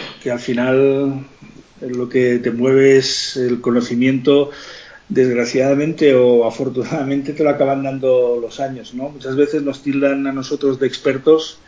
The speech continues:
Dices, dices, "¿Por qué te consideras un experto?". Dices, "Pues que me he equivocado en todo lo que me puedo equivocar y más".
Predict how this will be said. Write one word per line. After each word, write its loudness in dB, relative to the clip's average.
Dices, -2
dices, -4
"¿Por -4
qué 0
te 2
consideras 2
un 0
experto?". 2
Dices, 2
"Pues -6
que -2
me 0
he -2
equivocado 4
en 0
todo 4
lo 2
que -2
me -2
puedo 2
equivocar -2
y -2
más". -6